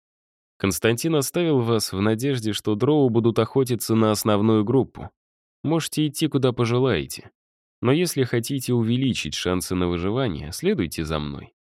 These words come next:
«Но мы уходим от места, где может появиться портал».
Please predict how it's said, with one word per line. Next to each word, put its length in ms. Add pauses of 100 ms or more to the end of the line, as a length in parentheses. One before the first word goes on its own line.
(640)
«Но 220
мы 180
уходим 480
от 140
места, 400
где 200
может 360
появиться 480
портал». 580